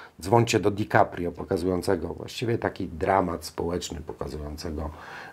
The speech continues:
e, życie i rozterki dwóch, e, braci. E, Żora, e, Kryżownikow, posługujmy się tutaj jego artystycznym pseudonimem, dość sceptycznie wypowiadał się, co należy na wstępie podkreślić,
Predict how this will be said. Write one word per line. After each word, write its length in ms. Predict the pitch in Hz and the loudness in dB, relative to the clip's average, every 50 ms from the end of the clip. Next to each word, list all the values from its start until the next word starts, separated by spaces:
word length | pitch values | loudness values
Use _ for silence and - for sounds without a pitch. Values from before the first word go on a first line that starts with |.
| - | -8
e, 340 | - - 76 73 76 78 - | -6 -6 -6 -4 -2 -2 0
życie 340 | 82 82 101 98 - - 95 | 4 6 6 6 6 4 4
i 120 | 85 87 | 4 4
rozterki 760 | 82 85 78 78 - - 90 85 78 78 - 82 82 82 80 78 80 - - - | 2 2 0 0 0 2 2 2 2 0 -2 -4 -2 -2 -2 -2 -4 -6 -4 -2
dwóch, 720 | 90 90 85 95 87 78 82 82 82 - - - - - 85 | 0 4 6 6 4 6 6 4 6 6 4 4 4 4 2
e, 480 | 85 82 80 76 - - - - - | 0 0 -2 -4 -6 -10 -14 -4 2
braci. 580 | 78 78 87 82 - - - - - - - - - - - - - - - - - - - - - - - - - - | 4 6 8 8 6 4 4 2 2 2 0 -4 -10 -20 -18 -12 -8 -6 -4 -2 -2 -2 -4 -4 -6 -8 -8 -4 -4 0
E, 380 | 87 - 98 101 104 101 98 90 - - - - _ - - - - - - | 6 10 12 12 12 12 12 10 8 -2 -16 -20 _ -20 -14 -6 0 4 6
Żora, 680 | - - 151 165 165 165 160 156 151 147 143 139 - - - - - - | 10 12 12 12 12 12 12 12 12 12 12 12 10 8 2 -2 2 4
e, 320 | 107 113 113 113 110 107 | 8 10 12 12 12 10
Kryżownikow, 800 | - - 120 120 101 123 139 147 143 143 135 127 127 - 123 117 | 8 8 8 10 12 12 12 12 12 12 10 10 12 10 8 8
posługujmy 560 | - - 120 - 135 127 117 117 104 98 92 | 10 6 8 10 10 12 12 10 10 8 4
się 200 | - - 101 95 | 2 0 -2 0
tutaj 260 | 90 98 92 98 92 95 | 0 0 0 2 2 2
jego 200 | 90 85 87 87 | 2 0 0 -4
artystycznym 600 | 87 - - 98 - - - 156 - - 127 117 | -4 -4 -4 -4 -2 2 2 2 6 6 6 6
pseudonimem, 640 | 110 - 113 110 107 110 120 127 127 123 120 113 | 8 8 8 10 10 8 10 10 10 10 8 8
dość 360 | 107 127 127 120 - - - - | 10 10 8 8 8 2 0 0
sceptycznie 680 | - - - 143 139 139 - 190 185 - - 113 104 90 | 2 8 8 8 10 10 6 6 6 8 8 8 8 8
wypowiadał 600 | 95 95 - 95 92 92 95 87 78 78 80 - | 8 6 6 6 8 8 8 6 6 2 -4 -4
się, 200 | - - 123 131 | -4 -4 -4 -4
co 120 | 135 175 | -2 0
należy 420 | 160 147 135 123 113 104 98 95 | 2 4 6 6 6 4 4 2
na 100 | 95 92 | 2 0
wstępie 360 | 90 - - 87 80 80 - 80 | 0 -2 -4 -6 -6 -4 -6 -6
podkreślić, 680 | 78 - 78 - - - 101 107 - - 107 - - | -6 -6 -8 -6 -4 -2 -2 -2 -2 -4 -6 -6 -8